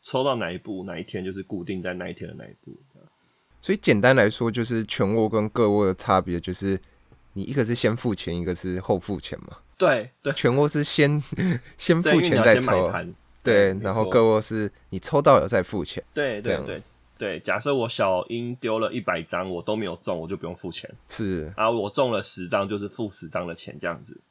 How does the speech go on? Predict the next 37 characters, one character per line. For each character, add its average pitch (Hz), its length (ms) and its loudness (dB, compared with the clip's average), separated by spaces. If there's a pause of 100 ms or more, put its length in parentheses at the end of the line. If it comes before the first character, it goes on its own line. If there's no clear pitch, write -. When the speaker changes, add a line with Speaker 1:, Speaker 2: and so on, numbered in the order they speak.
Speaker 2:
对， 107 200 -2
但 135 200 2 (240)
相 147 240 4
反 135 160 4
的， 101 60 4
如 104 140 -2
果 117 100 0
你 104 100 -2
拳 92 280 -4
握， 101 160 2
你 95 120 -2
先 120 180 0
买 117 200 4
了 87 80 2
一 98 80 -2
百 73 220 0
张， 78 320 -6
然 82 100 -8
后 92 100 -4
你 85 200 -4 (180)
都 107 100 2
没 101 120 -2
有 120 60 -2 (100)
中， - 220 -4 (140)
<laughs> - 120 -20
会 - 180 0
这 135 120 -2
么 117 100 -2
惨 - 220 -4 (100)
吗？ 127 100 -4 (460)
<laughs> 220 420 -4
应 151 100 -2
该 139 100 4
没 135 200 4
这 156 100 2
么 147 100 4
衰。 113 360 0